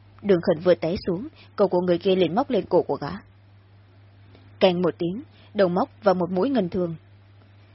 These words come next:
Kẻ sự thương chính là Hách Liên Xuân Thủy. Người kia kéo một đường, miệng câu mà, đã với thần thường,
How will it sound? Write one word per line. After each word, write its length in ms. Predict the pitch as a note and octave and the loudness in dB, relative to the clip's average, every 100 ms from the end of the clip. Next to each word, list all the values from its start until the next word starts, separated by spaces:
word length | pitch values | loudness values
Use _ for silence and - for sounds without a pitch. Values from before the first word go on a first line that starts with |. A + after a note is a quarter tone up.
| - | -4
Kẻ 120 | - F3 - | 2 2 2
sự 100 | F3 | -2
thương 180 | G#3+ F#3 | 0 0
chính 180 | G#3+ A3 | -2 -4
là 80 | G#3+ | -2
Hách 180 | C4 | -2
Liên 140 | B3+ B3 - | -2 -2 -2
Xuân 100 | A3 | -2
Thủy. 220 | F#3 C3 - - - - - - | -4 -4 -12 -20 -20 -20 -20 -8
Người 160 | G3+ F#3+ | 0 0
kia 160 | F#3+ F#3 | 0 -2
kéo 180 | F#3 | 0
một 200 | B3+ A3+ | 0 0
đường, 260 | - F3+ D#3 - - | 0 -2 -4 -12 -4
miệng 180 | G3+ F#3+ | 0 2
câu 160 | G3+ F#3 | 2 2
mà, 200 | F#3 F3 E3+ - - - _ _ | 0 -4 -8 -14 -20 -20 _ _
đã 180 | F#3 F3+ G#3+ | -4 -4 0
với 180 | F#3 B3 | 0 0
thần 220 | C#4 F#3 | 0 -2
thường, 260 | F#3+ F3 | -2 -2